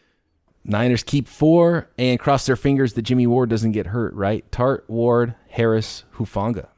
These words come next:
Those are your four safeties, and maybe you try to stash another guy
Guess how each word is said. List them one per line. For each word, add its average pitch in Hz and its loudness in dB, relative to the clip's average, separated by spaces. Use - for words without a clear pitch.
Those 95 -8
are - -8
your 101 -6
four 101 -8
safeties, 110 -8
and 98 -2
maybe 104 -4
you 95 -4
try 101 -4
to 101 -2
stash 101 -4
another 104 -4
guy 101 -2